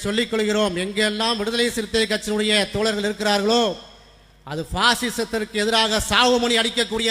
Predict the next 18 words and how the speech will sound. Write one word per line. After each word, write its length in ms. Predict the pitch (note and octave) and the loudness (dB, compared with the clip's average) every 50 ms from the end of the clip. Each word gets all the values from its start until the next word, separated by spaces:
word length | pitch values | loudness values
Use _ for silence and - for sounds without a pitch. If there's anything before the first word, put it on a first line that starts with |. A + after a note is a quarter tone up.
| G#3+ - G#3+ | 0 0 -2
சபையாக, 340 | G3+ A#3 A#3+ A#3+ A#3+ A#3 G#3 G#3+ G#3+ | 0 2 2 2 4 4 2 2 0
அவையாக 380 | A#3+ B3+ B3+ A#3+ A#3+ A#3 A3 G#3+ A3+ | 2 2 2 2 2 2 2 0 0
இருக்கும். 340 | A#3+ A#3 - A#3+ A#3 G#3+ E3+ C#3+ - - - - - - - - - - - - - - - - - - - - | -2 -2 -2 -2 -4 -4 -4 -8 -16 -20 -20 -20 -20 -20 -20 -20 -20 -20 -20 -20 -20 -20 -20 -20 -20 -18 -14 -12
இப்படித்தான் 520 | D#3+ - - G#3 G#3+ F3+ - A3+ A3+ A3+ G#3 G3+ | -6 -4 -2 -2 -2 0 2 2 2 2 2 0
எழுச்சி 220 | A3+ A#3 A#3 B3 G3+ - | -2 -2 -2 -4 -4 -2
தமிழர் 380 | A#3 A3 A3 G#3+ A3 G#3 F#3+ D#3+ D3+ - - - - - - - - - _ - | -2 0 2 2 2 2 0 -2 -6 -14 -20 -20 -20 -20 -20 -20 -20 -20 _ -10
எங்களை 280 | E3 F3 F3+ F#3+ G3 F#3+ F#3 F3 | -8 -6 -4 -2 -2 -2 0 0
வார்த்தெடுத்திருக்கிறார். 920 | F3+ G3+ A3+ A#3+ A#3+ - A3 G#3+ - A3 G#3 G3+ - G3 F#3+ F3+ E3 C#3+ C3+ - - - - - - - - - - _ _ _ _ - - C3 | 2 2 2 2 2 0 -2 -2 -2 -2 -2 -2 -2 0 0 0 0 -2 -6 -12 -20 -20 -20 -20 -20 -20 -20 -20 -20 _ _ _ _ -20 -14 -12
அதனால 280 | C#3+ E3 F3+ F3+ F3+ F3+ E3 D3 | -10 -8 -6 -6 -6 -6 -6 -6
தான் 240 | F3 F3 F#3 G#3 G#3+ G#3+ F3 - - - - - - - _ _ _ _ _ _ _ - - | -4 -4 -4 -4 -4 -6 -10 -14 -20 -20 -20 -20 -20 -20 _ _ _ _ _ _ _ -16 -12
எங்க 120 | D#3 D#3 D#3 D#3+ | -10 -8 -6 -6
அருமை 220 | F3 F#3+ G3+ G3 F3 F3 | -4 -4 -4 -4 -4 -4
காக்கா 300 | F3 F3 E3+ F3 F3 E3+ D#3 C#3+ B2+ - - - - - - - D3+ | -6 -4 -4 -4 -4 -4 -4 -6 -8 -12 -18 -20 -20 -20 -14 -12 -6
உமர் 220 | D#3+ F#3+ G#3 G#3 G#3 | -2 -2 0 0 0
ஃபாரூக் 280 | G3+ F#3 F#3 F#3 E3 | 0 0 0 0 0
காக்கா 200 | E3+ E3+ D#3+ E3+ | -2 -4 -4 -4
அங்க 120 | E3+ E3 D3+ D3 | -4 -4 -6 -6
உட்கார்ந்திருக்கிறாங்க. 580 | D3+ F3+ F3 E3 D#3 D3 C#3+ D3 C#3 B2 B2 | -4 -6 -6 -6 -6 -8 -8 -8 -10 -10 -12